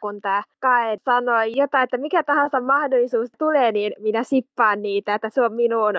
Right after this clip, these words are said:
tapani elää, that's my way of life", ihan niin kuin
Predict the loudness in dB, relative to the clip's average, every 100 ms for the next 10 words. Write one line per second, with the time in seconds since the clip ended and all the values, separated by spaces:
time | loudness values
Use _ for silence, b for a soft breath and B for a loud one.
0 | -2 0 0 -2 -2 0 0 0 -4 -6
1 | -2 -2 -2 -2 -4 -4 -4 -2 -2 -2
2 | -10 -4 -2 -2 -4 -4